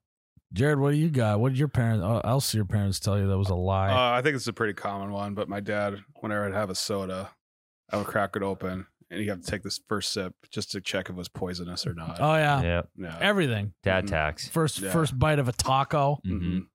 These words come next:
Speaker 1: First bite of a burrito. I'm just thinking Mexican food right now.
Speaker 2: <laughs> Somebody's hungry.
Speaker 1: First bite of the nachos.
Speaker 3: First bite of cheesy gordita crunch.
Speaker 1: Yeah. Tube City. First bite of Tube City.
Speaker 2: <laughs>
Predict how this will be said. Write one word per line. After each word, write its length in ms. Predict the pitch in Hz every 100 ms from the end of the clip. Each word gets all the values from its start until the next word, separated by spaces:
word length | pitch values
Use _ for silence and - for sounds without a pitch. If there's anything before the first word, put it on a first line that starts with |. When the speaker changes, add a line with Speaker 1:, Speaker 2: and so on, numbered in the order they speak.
| _ -
Speaker 1:
First 300 | 135 131 135
bite 280 | 135 135 135
of 180 | 127 123
a 200 | 117 107
burrito. 680 | 131 123 135 139 143 143 -
I'm 80 | 143
just 140 | 147
thinking 240 | 160 127 113
Mexican 400 | 107 - 113 101
food 240 | 104 101
right 180 | 98 98
now. 220 | 101 107 -
Speaker 2:
<laughs> 80 |
Somebody's 320 | - 117 135 -
hungry. 340 | - 180 196
Speaker 1:
First 260 | 156 143 131
bite 180 | 151
of 120 | 151 117
the 80 |
nachos. 640 | 113 123 139 - 139 156 -
Speaker 3:
First 240 | 107 104
bite 160 | 104 101
of 140 | 92
cheesy 280 | - 101 98
gordita 360 | 104 92 98 -
crunch. 460 | - 80 104 -
Speaker 1:
Yeah. 280 | 131 120 117 - - - - - -
Tube 300 | 180 175 131
City. 500 | - 143 139 175 170 -
First 220 | 165 139
bite 180 | 156 147
of 80 |
Tube 260 | - 160 127
City. 340 | - 123 131
Speaker 2:
<laughs> 20 | 170